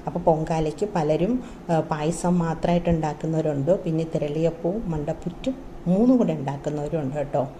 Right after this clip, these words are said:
അപ്പം ഇനി ഈ മണ്ടപ്പുറ്റ് എന്താണെന്ന് കേൾക്കാത്തവർക്കും ഇതുവരെ ഉണ്ടാക്കാത്തവർക്കും വേണ്ടിയാണ് ഞാൻ ഈ വീഡിയോ ചെയ്യുന്നത്.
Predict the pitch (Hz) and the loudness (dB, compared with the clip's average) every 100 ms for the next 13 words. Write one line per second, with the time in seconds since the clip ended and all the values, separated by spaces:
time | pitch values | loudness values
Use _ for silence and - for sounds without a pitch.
0 | - - - - - 156 131 170 165 165 | -8 -8 -8 -12 -10 -8 -4 -4 -2 0
1 | 165 180 190 147 165 170 175 180 151 156 | 2 2 0 0 -2 -2 0 2 2 0
2 | 156 165 170 175 147 139 160 156 156 151 | 0 0 0 0 -4 -2 -4 0 0 0
3 | 143 240 247 175 156 156 143 143 175 180 | -2 -2 0 0 0 0 -2 -2 -2 -2
4 | 185 190 185 185 175 143 139 143 247 220 | 0 2 2 0 -2 -2 -2 0 4 4
5 | 151 135 131 135 127 120 135 135 | 2 -2 -4 -4 -4 -6 -10 -8